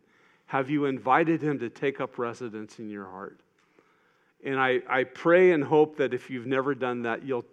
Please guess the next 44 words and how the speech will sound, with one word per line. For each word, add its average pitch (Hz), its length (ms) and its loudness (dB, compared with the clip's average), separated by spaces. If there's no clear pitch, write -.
you'll 139 160 -4
talk 123 320 -4
to 135 80 -10
me 113 160 -8
after 107 260 -10
the 110 100 -10
service, 101 460 -10
or 107 60 -10
you'll 107 200 -8
talk 113 300 -4
to 110 100 -12
somebody, 113 460 -6
a 113 60 -10
friend 127 360 -2
who 123 100 -4
brought 110 380 0
you, 113 160 -6
or 107 100 -4
somebody 110 400 -8
that 107 160 -6
you 113 140 -10
know, 104 180 -10
because 123 540 -4
there 135 200 4
is 117 180 -2
no 135 460 2
greater 123 540 -2
way 120 320 -2
to - 200 -20
be 113 140 -10
thankful 117 640 -10
and 120 160 -8
grateful 110 540 -4
in 110 80 -8
this 110 200 -14
life 110 300 -10
than 107 160 -6
to 110 80 -14
have 110 200 -6
a 110 40 -4
relationship 104 720 -8
with 98 100 -16
the - 60 -14
Creator 107 540 -8